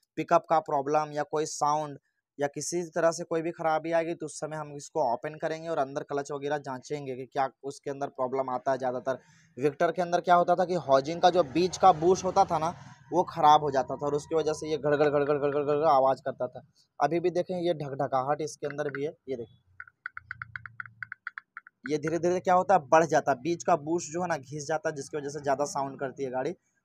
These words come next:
तो वो आने वाले समय में अगर प्रॉब्लम करेगी तो उसका भी एक अलग से वीडियो आपको बना के दिखाएंगे। अभी वीडियो को यहीं पे एंड करते थे, कर देते हैं, क्योंकि मेन मोटिव था मेरा ये दिखाना कि कैसे कैसे ये सारी चीज़ें काम करता है और अंदर अंदर क्या क्या बदलाव है। तो तीन स्टेप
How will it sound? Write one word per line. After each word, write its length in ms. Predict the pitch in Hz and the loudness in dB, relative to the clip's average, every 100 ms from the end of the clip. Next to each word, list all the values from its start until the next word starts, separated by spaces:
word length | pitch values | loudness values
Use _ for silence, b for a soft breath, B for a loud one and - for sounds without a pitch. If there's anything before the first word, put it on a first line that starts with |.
| - | -8
तो 60 | 135 | -2
वो 100 | 143 | 2
आने 220 | 143 156 | 2 0
वाले 180 | 160 160 | -2 -2
समय 260 | 160 156 156 | -6 -10 -8
में 100 | 160 | -6
अगर 140 | 160 | -6
प्रॉब्लम 360 | 151 139 151 156 | -4 -4 -4 -4
करेगी 260 | 160 160 | -4 -4
तो 100 | 160 | -6
उसका 220 | 143 - 147 | -8 -4 -4
भी 120 | 151 | -4
एक 100 | 139 | -6
अलग 160 | 139 135 | -6 -6
से 140 | - | -8
वीडियो 280 | 131 131 139 | -8 -4 0
आपको 220 | 131 - | -2 -2
बना 240 | 135 131 135 | -8 -6 -8
के 120 | 143 | -8
दिखाएंगे। 420 | 143 139 127 160 - _ _ - | -10 -10 -10 -10 -10 _ _ -2
अभी 280 | 147 175 175 | 0 0 -2
वीडियो 300 | 156 156 170 | -2 -2 -2
को 120 | 175 | -4
यहीं 240 | 151 151 | -6 -10
पे 120 | 156 160 | -8 -8
एंड 160 | 160 | -6
करते 280 | 156 165 170 | -8 -8 -10
थे, 260 | 170 180 185 | -10 -8 -8
कर 220 | - 135 | -8 -6
देते 260 | 135 147 170 | -6 -6 -10
हैं, 100 | 165 | -10
क्योंकि 480 | 151 143 139 123 127 | -10 -6 -4 -4 -6
मेन 220 | 135 147 | -8 -6
मोटिव 260 | 147 143 147 | -6 -8 -8
था 120 | 156 | -10
मेरा 160 | 151 147 | -6 -6
ये 140 | 143 | -4
दिखाना 420 | 135 131 160 143 165 _ _ _ _ - | -6 -6 -6 -6 -10 _ _ _ _ -14
कि 60 | |
कैसे 300 | 127 139 - 151 | -6 -6 -6 -8
कैसे 260 | 151 147 | -8 -8
ये 80 | 143 | -10
सारी 260 | - 139 135 | -6 -6 -8
चीज़ें 220 | 135 147 | -12 -12
काम 260 | 131 131 | -10 -10
करता 300 | 143 147 160 | -10 -10 -8
है 120 | 160 208 _ _ _ 127 | -10 -12 _ _ _ -6
और 140 | 131 | -4
अंदर 220 | 139 147 | -2 -2
अंदर 200 | 156 151 | -2 -4
क्या 180 | 151 139 | -2 -2
क्या 200 | 135 143 | 0 -2
बदलाव 340 | 131 127 120 123 | -2 -2 -2 -4
है। 60 | |
तो 60 | 135 - | -6 -6
तीन 160 | 170 | -6
स्टेप 220 | 175 185 | -6 -10